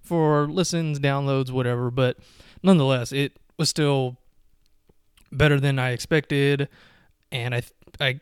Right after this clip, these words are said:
can't thank everyone enough for listening. A lot of people couldn't listen because they haven't seen the movie yet. For those who don't know, the first episode was an Avengers Infinity War review. Some people hadn't seen the movie, so therefore didn't wanna listen to the episode, which is totally understandable. I get it.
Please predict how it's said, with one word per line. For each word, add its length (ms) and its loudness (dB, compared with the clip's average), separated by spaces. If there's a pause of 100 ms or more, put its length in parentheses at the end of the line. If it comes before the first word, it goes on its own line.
can't 200 2
thank 120 0
everyone 280 0
enough 240 -2
for 240 -4
listening. 400 -2
A 220 -16
lot 40 2
of 80 2
people 160 0
couldn't 240 2
listen 320 0
because 240 -2
they 140 0
haven't 400 -2
seen 500 -4 (800)
the 80 -2
movie 240 4
yet. 280 2 (840)
For 80 -8
those 140 4
who 40 0
don't 160 0
know, 300 0
the 180 -10 (220)
first 200 -6
episode 360 -4
was 240 -4
an 80 -4
Avengers 420 -4
Infinity 300 -4
War 180 -2
review. 400 -2 (240)
Some 140 -4
people 160 0
hadn't 180 2
seen 140 0
the 80 2
movie, 400 0
so 340 -6
therefore 320 0
didn't 220 -6
wanna 200 0
listen 600 -2
to 140 -2
the 60 0
episode, 380 -2
which 140 0
is 80 -6
totally 240 6
understandable. 500 -2
I 100 0
get 180 -8
it. 100 -10